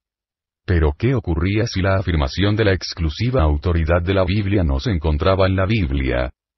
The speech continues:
¿Qué supondría eso? Al final del curso académico,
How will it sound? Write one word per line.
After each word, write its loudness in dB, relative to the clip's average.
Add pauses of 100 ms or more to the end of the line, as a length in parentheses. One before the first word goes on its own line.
(220)
¿Qué 0
supondría 0
eso? -2 (800)
Al -2
final 0
del 0
curso 0
académico, 0